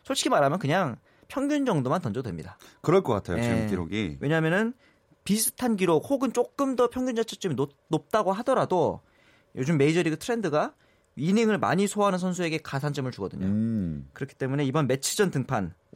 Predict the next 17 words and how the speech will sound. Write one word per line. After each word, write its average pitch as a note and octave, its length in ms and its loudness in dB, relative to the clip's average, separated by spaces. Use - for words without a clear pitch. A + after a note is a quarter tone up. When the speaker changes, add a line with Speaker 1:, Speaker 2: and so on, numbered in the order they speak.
Speaker 1:
어, G2 240 -6
금요일 E3 220 2
오전 B2 240 2
열한 B2 220 2
시인데요. A2+ 440 -4
상대 B3+ 280 -2
투수도 A#3 640 0
약간 E3 280 0
노장에 E3 420 2
가까운 C3+ 400 -2
바르가스 E3 380 0
선수예요. G#2+ 480 -2
Speaker 2:
음. E2+ 520 -6
Speaker 1:
오 A#2+ 140 -6
점대 C3 400 -2
평균 C#3 240 -2
자책점이고, A2+ 720 -4